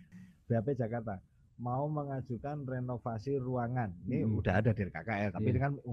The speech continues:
Speaker 1: seumpamanya gitu.
Speaker 2: Hmm, hmm, hmm.
Speaker 1: Mau mengajukan renovasi ruangan di tahun ini.
Speaker 2: Hmm, hmm.
Speaker 1: Ngajukannya di bulan Juli.
Speaker 2: Hmm.
Speaker 1: Kira-kira,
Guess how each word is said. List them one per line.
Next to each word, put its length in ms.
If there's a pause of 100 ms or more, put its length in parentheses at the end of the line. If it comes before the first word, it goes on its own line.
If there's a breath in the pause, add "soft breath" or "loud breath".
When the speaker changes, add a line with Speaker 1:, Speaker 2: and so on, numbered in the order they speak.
Speaker 1:
seumpamanya 600 (120)
gitu. 160
Speaker 2:
Hmm, 80
hmm, 180
hmm. 120 (460)
Speaker 1:
Mau 160
mengajukan 500 (380)
renovasi 520
ruangan 400
di 120
tahun 320
ini. 280 (160)
Speaker 2:
Hmm, 260
hmm. 220 (360)
Speaker 1:
Ngajukannya 480
di 120
bulan 220
Juli. 300 (200)
Speaker 2:
Hmm. 280 (960)
Speaker 1:
Kira-kira, 640